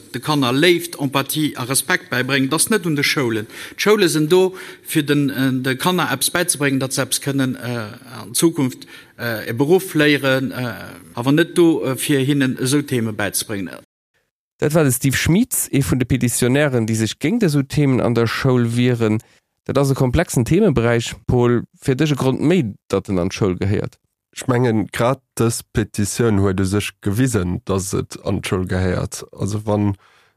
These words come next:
Speaker 3: sogar den Petitionär selber, äh, Schwierigkeiten hat, für die verschiedenen Begriffe auseinander zu halten,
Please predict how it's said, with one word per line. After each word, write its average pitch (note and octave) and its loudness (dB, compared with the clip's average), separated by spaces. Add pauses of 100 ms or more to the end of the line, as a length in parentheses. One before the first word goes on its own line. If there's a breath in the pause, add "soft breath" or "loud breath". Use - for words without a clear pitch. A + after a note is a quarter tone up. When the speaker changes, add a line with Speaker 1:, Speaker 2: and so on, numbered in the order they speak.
(120)
Speaker 3:
sogar A2+ 2
den G#2+ 2
Petitionär G#2+ 0
selber, G2+ 0
äh, - -2
Schwierigkeiten G#2+ -2
hat, A2 0
für G2 -2
die F#2+ -4
verschiedenen G#2 -4
Begriffe G2+ -2
auseinander G2+ 0
zu - -4
halten, G2 0